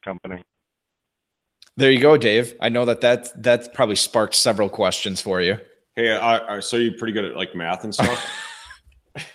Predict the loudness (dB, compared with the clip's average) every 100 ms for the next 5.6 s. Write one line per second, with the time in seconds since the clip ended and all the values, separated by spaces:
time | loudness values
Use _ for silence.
0 | -12 -10 -10 -10 -12 -12 -14 -16 -16 -20
1 | -6 -4 -4 2 4 2 0 0 0 0
2 | -2 0 0 2 2 0 -10 -20 _ 2
3 | 2 4 2 2 2 2 0 0 -2 -2
4 | -4 -6 -6 -8 -8 -6 -4 -6 -6 -8
5 | -2 0 0 -4 -16